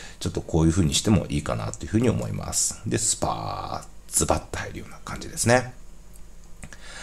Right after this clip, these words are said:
はい。で、こっからなんですけども、えー、ただこれで終わらしちゃうと、ちょっとなんかこう、まあ、一応取ったなって感じはするんですけども、通常取ると揺れるじゃないですか。スパッとこう、ガガガッと手が。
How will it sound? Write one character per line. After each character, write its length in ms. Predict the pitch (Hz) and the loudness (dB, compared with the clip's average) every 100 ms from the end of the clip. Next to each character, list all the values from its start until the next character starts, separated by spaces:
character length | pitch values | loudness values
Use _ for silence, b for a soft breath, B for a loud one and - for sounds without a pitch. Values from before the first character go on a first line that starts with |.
| B B | B B
は 80 | - | 6
い。 180 | 135 - - - | 6 4 -10 10
で、 200 | 214 127 | 12 12
こ 200 | - 156 | 12 6
っ 40 | 151 | 12
か 100 | 208 | 12
ら 100 | 214 | 12
な 80 | 107 | 12
ん 60 | |
で 80 | 73 | 10
す 100 | - | 6
け 80 | 76 | 6
ど 80 | 80 | 8
も、 300 | 117 98 B B B - | 10 10 B B B 8
え 80 | 101 | 10
ー、 40 | |
た 120 | 226 | 12
だ 100 | 226 | 12
こ 180 | - 127 | 12 10
れ 80 | 123 | 12
で 120 | 127 | 12
終 140 | 101 | 12
わ 60 | 120 | 12
ら 120 | 123 | 12
し 100 | 120 | 12
ち 80 | 127 | 10
ゃ 20 | |
う 140 | 101 80 | 10 10
と、 320 | 113 104 87 | 8 10 8
ち 80 | 170 | 6
ょ 40 | |
っ 20 | |
と 100 | 135 | 8
な 80 | 101 | 10
ん 80 | 87 | 10
か 80 | 73 | 6
こ 500 | - 69 65 60 - - - - | 0 2 2 0 -4 -14 -16 -2
う、 60 | 139 | 12
ま 220 | 160 98 | 12 12
あ、 60 | 73 | 12
一 300 | 92 - 156 | 8 12 12
応 380 | 151 147 139 139 | 12 12 12 10
取 200 | - 147 | 4 8
っ 40 | |
た 100 | 82 | 10
な 120 | 80 | 10
っ 40 | - | 8
て 80 | |
感 160 | 80 73 | 2 4
じ 80 | 69 | 4
は 60 | |
す 100 | 71 | 4
る 60 | 73 | 2
ん 20 | |
で 80 | - | 2
す 80 | - | 0
け 80 | - | 4
ど 100 | 85 | 8
も、 240 | 113 85 B - | 8 8 B 0
通 160 | 196 208 | 4 8
常 180 | 214 | 8
取 320 | 208 240 311 269 | 8 10 10 10
る 60 | |
と 260 | - 160 143 | 8 8 8
揺 180 | 147 120 | 10 12
れ 100 | 240 | 12
る 80 | 302 | 12
じ 80 | |
ゃ 20 | 208 | 12
な 60 | |
い 20 | 69 | 8
で 20 | |
す 100 | - | 4
か。 200 | - - - - - | 0 -4 -10 -6 10
ス 160 | - | 12
パ 100 | - | 12
ッ 200 | - - | 6 -4
と 40 | - | -6
こ 300 | - 151 - | -2 -2 -4
う、 80 | - | 2
ガ 100 | - | 2
ガ 80 | 82 | 4
ガ 200 | 87 92 | 8 8
ッ 60 | - | 6
と 200 | - - | -4 6
手 140 | 98 | 8
が。 160 | 69 | 8